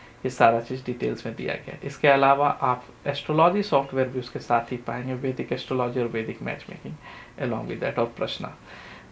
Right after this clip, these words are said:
उसमें पाएंगे। क्लाउड बेस्ड सॉफ्टवेयर है तो आप अपने मोबाइल पे यूज़ कर सकते हैं। अगर आप न्यूमरोलॉजी सीखना चाहते हैं तो आप मेरा न्यूमरोलॉजी प्रोफेशनल कोर्स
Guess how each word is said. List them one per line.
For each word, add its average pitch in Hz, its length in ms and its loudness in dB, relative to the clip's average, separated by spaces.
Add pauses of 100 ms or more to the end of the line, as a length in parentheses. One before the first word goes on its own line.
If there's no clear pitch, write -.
उसमें 131 280 -4
पाएंगे। - 300 -10 (480)
क्लाउड 147 260 6
बेस्ड 147 180 4
सॉफ्टवेयर 127 460 2
है 131 100 0
तो 123 100 0
आप 120 160 0
अपने 120 220 -4
मोबाइल 123 400 2
पे 135 100 0
यूज़ 127 300 -4
कर 120 140 -2
सकते - 360 -10
हैं। 131 160 -12 (120)
अगर 185 320 6 (100)
आप 156 240 6
न्यूमरोलॉजी 139 580 2
सीखना 208 560 -4
चाहते - 420 -8
हैं - 180 -14 (920)
तो 123 100 2 (240)
आप 127 360 0
मेरा 120 300 -2
न्यूमरोलॉजी 127 520 -2
प्रोफेशनल 131 540 -6 (160)
कोर्स 147 200 0